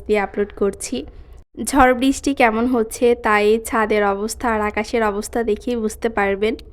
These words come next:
কয়েকটা কাপড় ধুয়েছিলাম, ভাবলাম যে এখন যেহেতু বৃষ্টি নাই, একটু ছাদে দিয়ে আসি,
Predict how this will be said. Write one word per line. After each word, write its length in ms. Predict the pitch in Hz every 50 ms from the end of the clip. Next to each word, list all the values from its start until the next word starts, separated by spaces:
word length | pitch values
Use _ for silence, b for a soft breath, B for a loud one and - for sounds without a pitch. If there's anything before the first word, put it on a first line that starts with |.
| - - - - - - - -
কয়েকটা 400 | - 254 240 240 240 - 269 262
কাপড় 320 | 262 240 240 233 240 240 226 -
ধুয়েছিলাম, 680 | 254 226 220 220 220 - - 240 226 220 214 226 240
ভাবলাম 420 | 240 254 226 208 - 208 208 202 208 208
যে 120 | - 214
এখন 240 | 208 208 214 - 220 226
যেহেতু 300 | 220 240 240 233 240 233 233
বৃষ্টি 340 | - 214 208 - - - 240
নাই, 300 | 220 220 214 214 214 202
একটু 180 | 208 208 - 233
ছাদে 380 | 233 226 - 254 220 220 196 196
দিয়ে 200 | 196 196 196 190 190
আসি, 300 | 196 202 - - 226